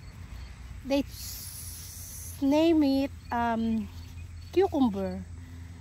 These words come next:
But technically po, it's not look like a cucumber. For me po, it's look like watermelon. So,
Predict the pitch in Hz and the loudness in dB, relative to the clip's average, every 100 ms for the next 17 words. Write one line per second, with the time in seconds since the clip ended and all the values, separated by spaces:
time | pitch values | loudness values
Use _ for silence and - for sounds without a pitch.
0 | - - - 247 277 269 - - 330 330 | -12 -10 0 6 6 6 -4 0 2 4
1 | 415 403 330 302 226 226 - 302 - 392 | 2 4 6 4 4 2 2 -2 4 4
2 | 392 349 - 330 320 311 277 339 370 311 | 4 2 4 2 2 0 2 2 4 4
3 | 208 196 180 - - - - - - - | 4 0 -2 -8 -14 -14 -14 -12 -10 -10
4 | - - - - - - - - - - | -10 -10 -10 -10 -10 -10 -10 -10 -12 0
5 | 339 339 359 359 320 277 320 320 311 294 | 6 8 8 8 6 6 0 2 2 4
6 | 294 294 320 269 247 285 233 196 202 - | 6 6 6 2 2 0 -2 -6 -8 -10
7 | - - - - - - - - - - | -14 -14 -12 -14 -12 -14 -14 -14 -14 -14
8 | - - 302 285 277 277 277 | -12 -2 2 4 4 0 -2